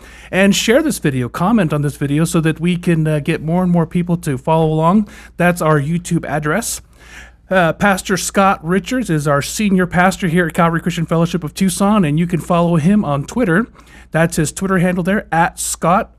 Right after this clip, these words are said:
R four H. <clears throat> You can also post questions. If he's here in studio, uh, taking your questions, you can leave questions on his Twitter feed,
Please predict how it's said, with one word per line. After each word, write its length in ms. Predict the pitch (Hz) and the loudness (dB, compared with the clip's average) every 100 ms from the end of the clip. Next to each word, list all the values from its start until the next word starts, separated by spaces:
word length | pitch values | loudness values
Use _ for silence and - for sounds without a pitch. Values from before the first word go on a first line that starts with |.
| - | -2
R 260 | 156 160 | 2 2
four 420 | 160 - 135 131 - | 0 -4 -2 -2 -4
H. 420 | 139 233 - - - - | -8 -8 -8 -10 -4 0
<clears throat> 60 | 170 127 - _ - _ - | 0 0 -14 _ -20 _ -4
You 140 | 156 | -2
can 140 | 165 170 | 2 4
also 400 | 226 240 185 156 | 2 2 2 2
post 400 | - 185 175 - | 2 0 0 -4
questions. 600 | 254 302 - 151 156 - - - - - | -6 -6 -4 -2 -2 -4 -18 -20 -18 -4
If 180 | 151 | -2
he's 220 | 196 208 - | 2 0 0
here 380 | 202 185 185 | 0 2 2
in 260 | 180 170 170 | 0 0 -2
studio, 640 | - 180 185 185 180 180 | -2 -6 -4 -2 0 0
uh, 200 | 175 143 | 0 0
taking 340 | 131 190 185 175 | -2 -2 -2 0
your 80 | 170 | 2
questions, 360 | 180 170 175 | 2 2 0
you 80 | 160 | 0
can 200 | 160 156 | 0 0
leave 180 | 180 202 | 2 0
questions 340 | 190 180 170 | 0 -2 -2
on 120 | 151 | -4
his 100 | 139 | -4
Twitter 240 | - 202 185 | -6 -4 -4
feed, 320 | 180 185 175 | -4 -6 -8